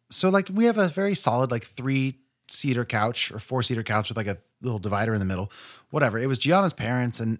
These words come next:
and then, then it was ours, and it's just, you know, it's had a really good run. Um, and our plan was to, like, maybe see it out to the end of our stay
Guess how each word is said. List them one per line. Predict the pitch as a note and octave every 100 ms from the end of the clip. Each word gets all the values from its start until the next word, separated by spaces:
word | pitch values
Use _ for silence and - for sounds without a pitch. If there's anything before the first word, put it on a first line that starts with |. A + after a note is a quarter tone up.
| -
and | A2+
then, | G#2 F#2+ F#2
then | C3+
it | G#2
was | F#2+
ours, | G2+ G#2+ G#2+
and | E2+ B2
it's | C#3
just, | G3+ F#3+ F3+
you | F#3
know, | G#3+
it's | G#3
had | F3+
a | B2+
really | A2+ C3
good | F#2
run. | F#2 G#2+ D#3 _ _ _ _ -
Um, | B2 A2+ G#2 G2 F2 _ _ - - -
and | B2 A#2 A2 -
our | A#2+
plan | - C#3+ C3+
was | A#2 -
to, | G2+
like, | F#2+ F2
maybe | G2 G#2 G2 F#2+ - _ -
see | - B2+ A#2+
it | G#2
out | G2 G2+ - -
to | G#2
the | A2
end | G#2 G2+
of | F#2
our | F#2+
stay | F#2 - G#2 F#2+ F#2